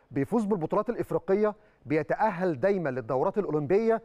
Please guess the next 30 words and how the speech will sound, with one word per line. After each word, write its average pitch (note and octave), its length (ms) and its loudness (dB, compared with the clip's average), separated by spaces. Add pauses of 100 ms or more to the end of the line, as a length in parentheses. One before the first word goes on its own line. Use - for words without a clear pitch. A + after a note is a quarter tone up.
(340)
وبيشارك D3+ 680 0
بشكل D3+ 500 -6
رائع E3 320 0
جدا E3+ 320 -2
في G3 220 -4
بطولات D#3+ 500 -2
كأس E3 360 -2
العالم F3 300 0
خلال E3 400 0
السنوات D#3+ 560 -2
الأخيرة. B2+ 420 -6 (680)
دلوقتي F#3 360 2
الطموح A3 380 0
بعد D#3+ 260 0
الفوز G3+ 280 -2
بالبطولة G#3 440 -2
بالأمس F#3 540 -4 (360)
إن C3+ 120 -2
احنا G#3 220 2
ننافس F#3 420 2
على D3 160 0
كأس A3 260 -2
العالم F3+ 300 2
اللي D3 140 -2
جاي G3 220 2
بإذن F3 280 0
الله، D3+ 200 2
لأن C3+ 260 -2
معظم F#3 420 2
الجيل C#3+ 500 -2